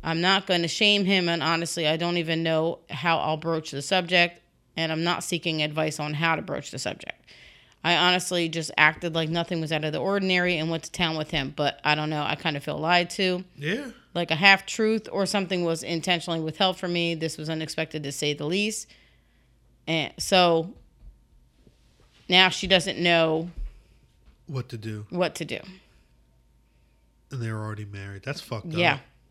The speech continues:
Speaker 2: That's fucked up.
Speaker 1: Yes.
Speaker 2: 'Cause it, it, I don't care what, if he's not religious, I don't know too many not religious guys who are,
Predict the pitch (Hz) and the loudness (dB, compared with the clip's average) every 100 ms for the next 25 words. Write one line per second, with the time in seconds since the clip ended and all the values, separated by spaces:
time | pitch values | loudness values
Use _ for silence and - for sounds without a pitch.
0 | _ _ _ _ _ 117 113 - 104 - | _ _ _ _ _ -10 -6 -8 -8 -10
1 | 107 104 - - 165 117 - - - _ | -12 -12 -14 -4 -2 -2 -6 -12 -20 _
2 | _ _ _ _ - 165 147 143 151 147 | _ _ _ _ -2 0 0 0 -2 -4
3 | - 147 175 165 - 143 131 123 135 127 | 2 4 4 0 -2 0 0 -2 -4 -4
4 | 135 190 175 170 160 127 123 127 135 170 | -2 -2 0 0 0 -2 -4 -4 -4 -6
5 | - - _ _ _ _ _ _ _ _ | -8 -20 _ _ _ _ _ _ _ _
6 | _ _ _ _ _ _ _ _ _ _ | _ _ _ _ _ _ _ _ _ _
7 | _ - 131 143 143 135 - 139 135 127 | _ -8 -6 -4 -4 -6 -6 -8 -6 -6
8 | 120 117 113 120 113 - 113 107 104 - | -6 -8 -10 -10 -10 -12 -8 -8 -8 -10
9 | 113 107 104 104 | -10 -10 -12 -14